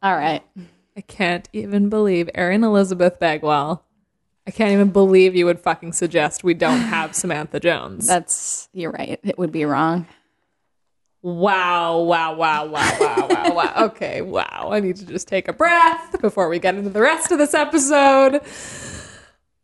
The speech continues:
Speaker 2: I mean,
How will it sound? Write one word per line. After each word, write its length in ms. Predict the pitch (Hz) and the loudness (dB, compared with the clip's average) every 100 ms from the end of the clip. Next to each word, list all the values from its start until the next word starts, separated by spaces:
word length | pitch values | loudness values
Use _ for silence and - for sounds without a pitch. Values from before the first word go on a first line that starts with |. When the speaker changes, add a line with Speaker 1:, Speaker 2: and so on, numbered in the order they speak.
| _ _ _ _ _ _ _ _ _ _ _ _ _ _ _ _ _ _ _ _ _ _ _ _ _ _ _ _ _ _ _ _ _ | _ _ _ _ _ _ _ _ _ _ _ _ _ _ _ _ _ _ _ _ _ _ _ _ _ _ _ _ _ _ _ _ _
Speaker 2:
I 120 | 202 | 0
mean, 540 | 208 196 175 165 165 | 4 4 2 -2 -6